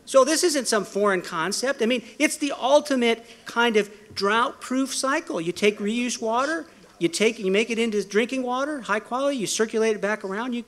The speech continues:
that's an endless loop that, that you work on. Those are parts of our future.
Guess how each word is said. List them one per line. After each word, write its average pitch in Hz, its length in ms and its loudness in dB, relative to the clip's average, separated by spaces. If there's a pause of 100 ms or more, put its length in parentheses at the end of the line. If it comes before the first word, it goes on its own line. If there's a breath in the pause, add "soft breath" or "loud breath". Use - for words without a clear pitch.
(160)
that's 233 220 0
an 240 100 -2
endless 254 440 -2
loop 233 420 -8
that, 170 220 -6
that 180 200 -8
you 180 60 -12
work 208 240 -10
on. 147 160 -8
Those 220 340 4
are 190 80 -2
parts - 440 -6
of 202 120 -8
our 202 140 -8
future. 233 480 -12